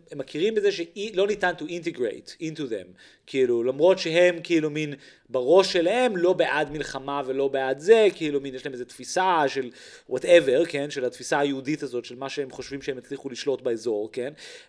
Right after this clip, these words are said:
ו-, והם רואים, והם בעצם כאילו מין, גם אם אתה פוגש את ה-, סורי, הערבי הכי כנוע, שמוכן באמת לשם הדיון לחתוך את הזין שלו בגיל שלושים ושלוש, רק כי אתה מתעקש ש-,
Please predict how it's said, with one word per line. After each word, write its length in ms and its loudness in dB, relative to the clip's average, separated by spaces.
ו-, 140 -4
והם 160 -4
רואים, 340 -6
והם 160 0
בעצם 280 -2
כאילו 240 -4
מין, 160 -6
גם 260 -4
אם 80 -10
אתה 80 -8
פוגש 300 -6
את 60 -6
ה-, 40 -4
סורי, 300 0
הערבי 320 -4
הכי 180 -8
כנוע, 440 -8
שמוכן 480 -8
באמת 400 -6
לשם 260 -6
הדיון 180 -2
לחתוך 240 -14
את 60 -20
הזין 220 -6
שלו 140 -4
בגיל 140 -10
שלושים 240 -14
ושלוש, 340 -2
רק 320 -6
כי 80 -4
אתה 200 -4
מתעקש 480 -6
ש-, 40 -6